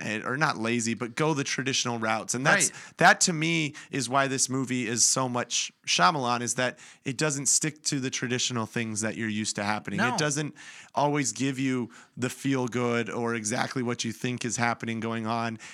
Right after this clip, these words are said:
Speaker 1: And I like that he doesn't cave to, 'cause you easily, he could have easily made a traditional end to this franchise
Speaker 2: Sure.
Speaker 1: and it not have felt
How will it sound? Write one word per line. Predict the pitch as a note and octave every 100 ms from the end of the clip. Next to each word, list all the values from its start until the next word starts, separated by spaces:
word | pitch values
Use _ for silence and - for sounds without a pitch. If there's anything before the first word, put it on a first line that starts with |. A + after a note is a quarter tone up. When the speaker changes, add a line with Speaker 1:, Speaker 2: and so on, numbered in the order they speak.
| -
Speaker 1:
And | C3
I | C3+ C#3
like | D#3 D3+
that | D3 C3+
he | C3+
doesn't | C3+ B2 -
cave | C#3 D3+ C#3+ A#2 -
to, | C3 B2 A#2+ A2 - - -
'cause | F#3 F3
you | G#3 -
easily, | G#3+ F#3+ -
he | E3+ F3+
could | A#3+ B3
have | G3+ -
easily | F#3 E3+ F3 F3
made | D3 D3 D3 C3 - - - A2+
a | B2 A#2+ A#2 A2+ - - - -
traditional | - A#2 A#2 D#3 - D#3 D3 C#3+ C#3 _ _ _ _ -
end | C#3 C#3+ C#3+
to | C#3+
this | C3 C3+
franchise | - B2+ B2 A#2+ A#2+ A#2+ A#2 A#2
Speaker 2:
Sure. | G#3 F#3 A2+ -
Speaker 1:
and | C3
it | C3+ B2+
not | B2 C3+ -
have | C3+ A2+
felt | - C3 B2+ -